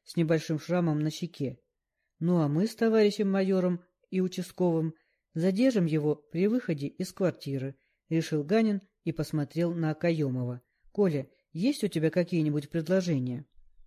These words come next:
Капитан бросил внимательный взгляд на схему и покачал головой. «Нет, Виталик, вроде всё чётко». «Умоляю вас, будьте осторожны», Ганин погладил виски. «Нутром чую, вооружён гад. Не лезьте под пули».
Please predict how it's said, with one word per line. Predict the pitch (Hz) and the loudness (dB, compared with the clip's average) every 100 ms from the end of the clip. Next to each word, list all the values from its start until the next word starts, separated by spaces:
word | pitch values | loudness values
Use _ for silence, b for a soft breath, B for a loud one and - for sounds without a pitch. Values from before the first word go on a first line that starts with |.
| - _ - | -20 _ -4
Капитан | 170 160 185 220 208 | -4 0 2 4 4
бросил | 180 190 175 165 | 4 4 4 4
внимательный | 175 175 165 165 165 | 4 4 2 2 2
взгляд | 160 156 151 156 | 2 0 0 0
на | |
схему | 151 - 220 214 202 b b b | -4 0 2 2 0 b b b
и | 170 | -2
покачал | 165 160 147 - 156 | 0 0 -2 0 0
головой. | 165 160 160 143 135 131 - _ _ _ | 2 2 4 2 -2 -4 -8 _ _ _
«Нет, | 165 208 269 208 | 2 4 4 2
Виталик, | 175 170 143 139 | 2 2 2 0
вроде | 160 220 233 | 2 2 2
всё | - 214 | -2 -2
чётко». | - 165 - 143 127 _ _ _ _ _ 165 | 0 -2 -2 -6 -8 _ _ _ _ _ 0
«Умоляю | 185 208 208 175 147 | 2 4 6 6 4
вас, | 143 139 | 0 -2
будьте | 151 240 - 151 | -2 -2 2 0
осторожны», | - 175 156 143 123 131 139 _ _ _ | 2 2 4 2 0 -6 -6 _ _ _
Ганин | 147 160 147 143 | -2 2 4 2
погладил | 156 143 147 147 147 | 0 2 2 4 2
виски. | 165 - - 127 - _ _ - | 0 -4 -8 -8 -8 _ _ -2
«Нутром | 180 190 190 151 | 0 4 4 4
чую, | - 139 131 _ - | 0 -2 -2 _ -6
вооружён | 147 180 175 165 165 180 151 135 | 4 6 6 4 4 2 2 2
гад. | 151 127 - _ _ _ _ _ - | -2 -2 -10 _ _ _ _ _ 0
Не | 202 | 2
лезьте | 208 185 - | 4 2 0
под | 147 165 - | -2 -4 -2
пули». | 147 127 120 | -4 -2 -4